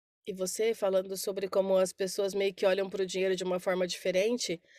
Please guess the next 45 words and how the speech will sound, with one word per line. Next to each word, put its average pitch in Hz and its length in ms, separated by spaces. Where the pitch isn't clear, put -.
e 247 100
elas 320 260
não 349 180
olham 285 340
pra 196 180
como 190 280
o 185 100
dinheiro, 185 360
na 190 120
verdade, 180 400
contribui 180 720
com 196 160
o 185 40
seu 175 220
corpo 185 680
e 190 140
como 196 320
isso 190 260
trabalha 180 460
junto, 220 680
esse 190 260
engajamento, 190 840
atração. 202 560
Então, 320 280
você 381 200
gostaria 427 480
de - 120
passar 220 520
por 202 140
essa 196 260
estrada, 196 440
navegar 185 400
por 180 160
isso, 214 340
explorar 196 640
do 185 140
que 190 120
você 185 200
tá 190 80
falando, 196 400
a 196 60
que 262 100
você 285 160
tava 233 200
referenciando? 196 680